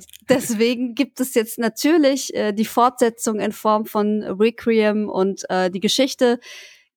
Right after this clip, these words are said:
geht weiter um die beiden Geschwister, die sich mit Feuer und Ratten rumplagen müssen. <laughs> Und ich hab's, ich hab's mir im Stream angeguckt, ich hab's nie selber gespielt. Ich, ähm,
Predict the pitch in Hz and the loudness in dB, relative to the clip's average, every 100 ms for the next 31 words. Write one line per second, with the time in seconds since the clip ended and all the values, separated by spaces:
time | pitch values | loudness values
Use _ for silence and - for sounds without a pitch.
0 | - 269 294 208 226 254 294 233 220 247 | 2 2 2 2 2 2 2 2 0 -2
1 | 226 214 220 226 208 202 - 220 - 226 | 0 0 0 -2 -4 -6 -2 -4 0 2
2 | 208 202 190 214 202 202 - 202 196 - | 2 2 0 -4 -2 -6 -6 -6 -6 0
3 | 262 262 208 208 208 254 254 202 214 208 | 4 4 2 2 2 2 0 2 0 0
4 | 226 208 208 214 214 220 226 247 _ - | 0 0 -2 -2 -6 -6 -10 -12 _ -20
5 | - - 214 226 - - - 339 - 370 | -4 0 2 2 0 -10 -20 -14 -6 -4
6 | - 208 214 202 247 - 285 - - - | 0 0 0 -2 -4 0 -2 -2 -12 -10
7 | - 254 311 - 262 285 277 254 254 - | -4 0 0 0 2 2 4 2 0 -2
8 | 320 370 330 330 - 359 - - 247 - | 0 2 2 0 -4 -4 -2 -2 0 2
9 | 285 262 254 277 240 - - 269 370 - | 2 2 2 0 0 -6 -4 -2 -4 -6
10 | - - - 226 226 233 | -14 -12 -8 -8 -6 -10